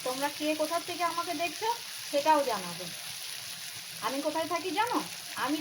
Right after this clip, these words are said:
থাকি ছত্তিশগড় রায়পুরে। আর আমার বন্ধুরা আমাকে কোথার থেকে দেখছে সেটা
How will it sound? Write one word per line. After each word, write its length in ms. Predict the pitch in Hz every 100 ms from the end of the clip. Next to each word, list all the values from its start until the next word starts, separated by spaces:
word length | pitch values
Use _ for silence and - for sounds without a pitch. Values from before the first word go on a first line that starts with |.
| 330
থাকি 180 | 311 302
ছত্তিশগড় 580 | 302 302 359 349 277 285 233
রায়পুরে। 460 | 220 214 202 175 175 - - - - - - - - 190
আর 80 | 208 214 220
আমার 180 | 254 285 269
বন্ধুরা 300 | 294 311 302 294
আমাকে 200 | 302 311 294
কোথার 220 | 285 311
থেকে 140 | 349 339 320
দেখছে 280 | 330 - 453 508 - - - - - -
সেটা 200 | 269 311